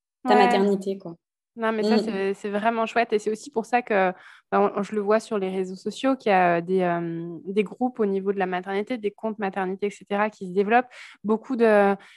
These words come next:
Speaker 2: d'actions qui se mettent en place aussi, d'associations qui se développent, euh,
Speaker 1: Mhm.
Speaker 2: des, euh, des magasins de puériculture aussi qui essayent d'accueillir des petits déjeuners, euh, pour des jeunes
Speaker 1: D'accueillir
Speaker 2: mamans,
Speaker 1: les
Speaker 2: des
Speaker 1: mamans.
Speaker 2: choses comme,
Speaker 1: Ouais.
Speaker 2: exactement, pour, euh, un petit peu, euh,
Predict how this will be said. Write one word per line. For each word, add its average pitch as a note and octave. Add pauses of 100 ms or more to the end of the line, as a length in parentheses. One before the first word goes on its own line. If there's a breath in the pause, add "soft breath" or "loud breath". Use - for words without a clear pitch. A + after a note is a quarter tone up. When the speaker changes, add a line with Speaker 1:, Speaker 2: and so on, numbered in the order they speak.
(120)
Speaker 2:
d'actions A3+
qui C4
se -
mettent A3+
en G#3
place A#3+
aussi, A#3+
d'associations G#3+
qui G3+
se F#3
développent, A#3+
euh, G#3+
Speaker 1:
Mhm. F3+
Speaker 2:
des, G3
euh, F3+
des G3
magasins F#3+
de C#4
puériculture A#3+
aussi A#3+
qui -
essayent A3
d'accueillir G3+
des G3
petits -
déjeuners, G3+
euh, F3+
pour F#3+
des F#3+
jeunes F#3+
Speaker 1:
D'accueillir G3+
Speaker 2:
mamans, A3
Speaker 1:
les G#3
Speaker 2:
des G3
Speaker 1:
mamans. G3+
Speaker 2:
choses -
comme, G#3+ (160 loud breath)
Speaker 1:
Ouais. G#3+ (140)
Speaker 2:
exactement, A#3
pour, A3+
euh, G3
un G#3+
petit -
peu, C#4+
euh, G3